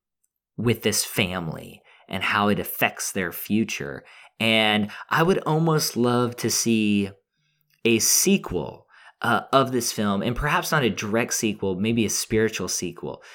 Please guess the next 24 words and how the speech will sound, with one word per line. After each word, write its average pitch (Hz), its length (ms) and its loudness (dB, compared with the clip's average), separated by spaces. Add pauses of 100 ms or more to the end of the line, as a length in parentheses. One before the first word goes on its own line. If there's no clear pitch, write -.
(140)
that 107 120 -2
talks 113 240 0
about 104 320 0
someone 113 300 0
who 104 140 -4
has 98 280 -4
grown 98 320 -2
up 95 160 -4
in 92 60 -2
this 90 180 -6
environment 110 520 -2
and 95 140 -4
where 92 120 -4
they 85 120 -6
went. 113 240 0
And 101 120 0
maybe 101 180 2
that's 98 220 -2
where, 85 260 -6 (340)
you 101 120 0
know, 80 160 -6 (160)
Chung 107 260 0
is 95 240 0
now. 92 480 0